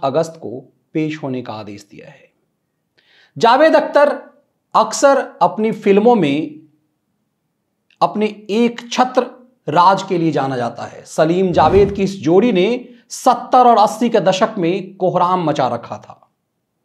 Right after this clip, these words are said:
लेकिन लोगों ने इसे समझा ही नहीं। शबाना आजमी और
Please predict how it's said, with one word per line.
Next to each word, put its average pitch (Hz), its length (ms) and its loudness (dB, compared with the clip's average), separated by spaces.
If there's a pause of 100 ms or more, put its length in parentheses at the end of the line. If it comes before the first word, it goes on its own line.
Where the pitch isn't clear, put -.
(440)
लेकिन 160 280 -4
लोगों 165 300 -2
ने 160 100 -4
इसे 151 200 -8
समझा 123 440 -10
ही 117 160 -12
नहीं। - 200 -18 (2500)
शबाना 262 440 4
आजमी 277 420 4
और 226 240 4